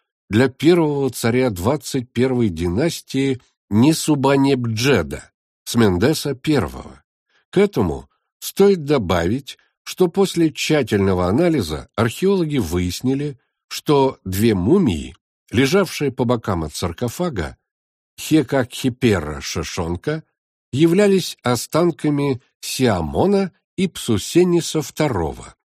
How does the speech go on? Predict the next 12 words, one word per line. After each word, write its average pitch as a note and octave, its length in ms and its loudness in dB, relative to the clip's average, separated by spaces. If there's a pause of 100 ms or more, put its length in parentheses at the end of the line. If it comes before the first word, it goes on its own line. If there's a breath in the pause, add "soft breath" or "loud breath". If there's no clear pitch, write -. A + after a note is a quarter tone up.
(140)
Таким - 260 -6
образом, F3 520 0 (300 soft breath)
остаются F3 600 0
только E3+ 340 0
два A#2+ 340 2
ненайденных F2 720 -2
фараона C#3 480 -2
двадцать G2 540 -4
первой F2+ 380 -4
династии – A#2+ 800 -6 (400)
Неферкара A#2 1000 0
Аменемнису, F2 1000 -2